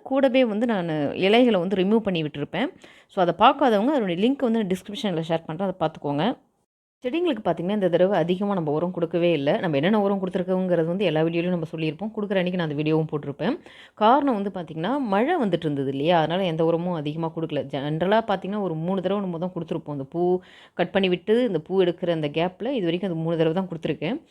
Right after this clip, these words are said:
அது என்ன உரம்ன்றது உங்களுக்கு already தெரியும். தெரியாதவங்க என்னுடைய வீடியோக்களை பாருங்க, உங்களுக்கே தெரிஞ்சுப்பீங்க. அதுக்கப்புறம் பார்த்தீங்கன்னா, இது வந்து இருவாச்சி மல்லி.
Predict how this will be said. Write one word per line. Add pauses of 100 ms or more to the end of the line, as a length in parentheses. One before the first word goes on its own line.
(220)
அது
என்ன
உரம்ன்றது
உங்களுக்கு
already
தெரியும்.
தெரியாதவங்க
என்னுடைய
வீடியோக்களை
பாருங்க,
உங்களுக்கே
தெரிஞ்சுப்பீங்க. (480)
அதுக்கப்புறம்
பார்த்தீங்கன்னா,
இது
வந்து
இருவாச்சி
மல்லி.